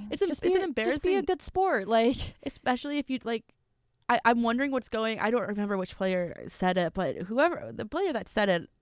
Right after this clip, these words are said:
Speaker 1: I'm, like, wondering what's going through her head. Like, she just got destroyed, and then she's gonna, like, pull the best player aside. And, like, it seemed like when she first started talking and Haley thought she was gonna say something nice, 'cause that's what you usually do,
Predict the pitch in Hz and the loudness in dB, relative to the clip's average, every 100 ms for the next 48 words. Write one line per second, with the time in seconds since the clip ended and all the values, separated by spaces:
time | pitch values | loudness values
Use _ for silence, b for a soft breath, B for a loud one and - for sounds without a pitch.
0 | _ - 262 277 220 226 254 226 214 208 | _ -2 0 -2 -2 -2 -2 -2 -2 -2
1 | 202 196 196 175 185 196 220 233 208 190 | 0 0 -2 0 0 2 2 2 0 -4
2 | 240 220 - 220 - 202 - 190 190 202 | -6 -4 0 0 0 -6 -4 0 2 2
3 | 196 190 208 202 196 180 175 - _ _ | -2 -4 -4 -2 -2 -2 -4 -12 _ _
4 | _ _ _ - 226 220 214 185 202 196 | _ _ _ -6 0 2 2 4 4 2
5 | - 214 202 190 190 - 175 175 190 202 | 0 -2 2 2 2 2 4 4 2 -2
6 | - _ _ _ _ - 196 196 208 214 | -8 _ _ _ _ -4 -2 -2 -2 -4
7 | 220 - 330 359 262 220 208 196 190 190 | -6 -6 -6 -2 -2 -2 -4 -6 -10 -16
8 | - 214 - 220 214 202 175 - 220 233 | -10 -10 -4 -4 -4 -6 -6 -2 -2 -2
9 | 180 170 190 190 185 180 - 180 - - | -6 -6 -4 -2 -4 -6 -4 -4 -4 -14
10 | - - - 185 175 175 185 180 175 160 | -20 -14 -6 -6 -4 -6 -4 -4 -4 0
11 | 175 214 170 - 175 180 175 185 214 196 | 0 2 0 0 -2 0 0 0 2 0
12 | 175 170 170 | 2 0 0